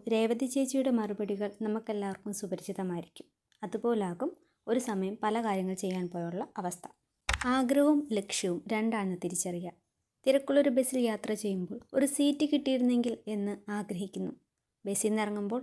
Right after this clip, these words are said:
ആ ആഗ്രഹം അവിടെ മറയും. അല്ലാതെ നമ്മളാരും വീട്ടിലെത്തിയിട്ടും,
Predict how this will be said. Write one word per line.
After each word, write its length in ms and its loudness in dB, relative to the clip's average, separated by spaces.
ആ 120 -4
ആഗ്രഹം 320 -4
അവിടെ 160 0
മറയും. 420 -4
അല്ലാതെ 520 2
നമ്മളാരും 640 4
വീട്ടിലെത്തിയിട്ടും, 800 0